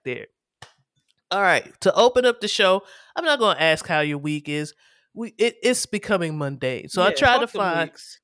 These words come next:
Speaker 1: fuck the weeks, fuck, fuck our regular lives. <laughs> You know what I'm saying? Like, we enjoy them, but it's kinda, <laughs> I mean, it's Monday through Friday. What do you want,
Speaker 2: Right.
Speaker 1: people?
Speaker 2: <laughs>
Speaker 1: Um, we're gonna get into this list I found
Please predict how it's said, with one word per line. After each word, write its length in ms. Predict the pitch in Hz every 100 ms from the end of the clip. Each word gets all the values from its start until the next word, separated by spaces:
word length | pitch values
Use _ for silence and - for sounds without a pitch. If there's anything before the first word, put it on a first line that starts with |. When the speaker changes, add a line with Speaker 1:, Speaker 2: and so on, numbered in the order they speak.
| -
Speaker 1:
fuck 140 | 240 226
the 80 | 202
weeks, 320 | 202 190 -
fuck, 220 | 180 180 - _
fuck 180 | 190 185
our 120 | 180
regular 400 | 165 170 160 165
lives. 600 | 156 143 139 139 135 - -
<laughs> 40 | - - -
You 140 | 196
know 0 | 185
what 140 | 185
I'm 40 |
saying? 280 | 185 180 180 180 - _ -
Like, 200 | 185 190
we 180 | 269 269
enjoy 400 | 214 175 190 190
them, 320 | 180 185 180 165
but 280 | 180 156 - _ _ _
it's 160 | 180 -
kinda, 420 | 247 214 196 - - _ _ _ _ _ _
<laughs> 640 | 220 214 _ _ _ _
I 80 | 175
mean, 180 | 180 185
it's 120 | 180
Monday 260 | 190 180 165
through 160 | 156
Friday. 440 | 147 120 113 - - 170
What 120 | 220
do 60 |
you 100 | 214
want, 200 | 165 135
Speaker 2:
Right. 40 | -
Speaker 1:
people? 380 | 139 - - -
Speaker 2:
<laughs> 60 | 440 427 - - - 679 - 659 - 698 - 679 _ - _ _
Speaker 1:
Um, 640 | 214 220 214 214 208 220 233 202
we're 220 | 208 240
gonna 180 | 240 226
get 240 | 214 220
into 380 | 214 214 - 190
this 200 | 180 180
list 360 | 170 185 185 -
I 140 | 160
found 500 | 160 170 156 147 165